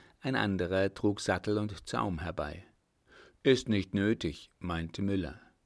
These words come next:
"Monsieur, der Braune ist schlimm",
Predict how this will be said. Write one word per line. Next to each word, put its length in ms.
"Monsieur, 520
der 180
Braune 460
ist 200
schlimm", 460